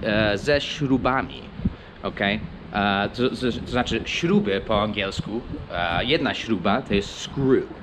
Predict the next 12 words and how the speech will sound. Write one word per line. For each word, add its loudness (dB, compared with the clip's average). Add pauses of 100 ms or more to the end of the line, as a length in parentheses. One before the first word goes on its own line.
(840)
A, 2
e, -2
i 0
więcej 2
niż 2
jedna 0
śruba -4
to -10
są -4
screws. -6 (1120)
I 2
śrubokręt, 0